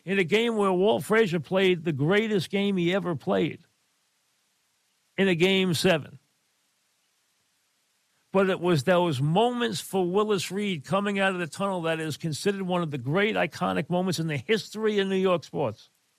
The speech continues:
Lifted, and he didn't have a big game that night. Frazier had a brilliant game. The Knicks swarmed and went crazy, and the Lakers just seemed out of it from the start. Why this happened this way, why Chamberlain reacted this way, is why the puzzle with Chamberlain has always been so insane.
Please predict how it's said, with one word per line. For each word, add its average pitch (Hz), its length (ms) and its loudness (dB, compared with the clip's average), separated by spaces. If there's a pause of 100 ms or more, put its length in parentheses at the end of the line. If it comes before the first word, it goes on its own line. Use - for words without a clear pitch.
(2500)
Lifted, 196 400 -6
and 185 100 0
he 233 100 2
didn't 277 140 -4
have 247 100 0
a 185 80 0
big 147 240 -4
game 175 220 -2
that 185 140 -2
night. 110 280 -4 (340)
Frazier 233 400 2
had 196 180 2
a 214 60 2
brilliant 202 640 0
game. 170 200 0
The 170 80 0
Knicks 226 260 -4
swarmed 233 520 -4
and 208 80 -2
went 202 200 -4
crazy, 208 460 0 (200)
and 208 140 0
the 208 80 2
Lakers 220 420 0
just - 240 -2
seemed 226 240 -4
out 220 160 -2
of 240 80 -2
it 233 140 -4
from 233 180 -2
the 233 100 -2
start. - 400 -4 (2000)
Why 208 280 4
this 214 280 2
happened 208 380 0
this - 180 0
way, 226 160 4
why 190 220 4
Chamberlain 214 420 -2
reacted 202 420 -2
this 190 140 -6
way, 214 140 0
is 175 120 -2
why 208 400 -2
the 185 140 -4
puzzle 196 400 -2
with 202 160 -4
Chamberlain 202 400 -4
has 175 160 -2
always 190 300 0
been 175 200 -4
so 180 280 -2
insane. 180 340 -2